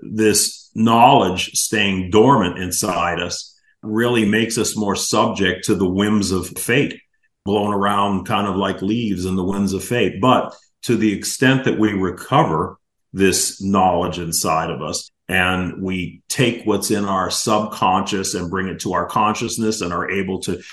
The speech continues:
utilize this tremendous knowledge and information,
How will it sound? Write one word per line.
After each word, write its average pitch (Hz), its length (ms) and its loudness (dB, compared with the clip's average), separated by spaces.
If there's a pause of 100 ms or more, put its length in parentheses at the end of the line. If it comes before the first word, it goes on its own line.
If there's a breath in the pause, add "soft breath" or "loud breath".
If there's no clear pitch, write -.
utilize 104 800 4
this - 400 -6
tremendous 95 500 -4
knowledge 90 520 -2
and 85 120 -4
information, 95 920 -2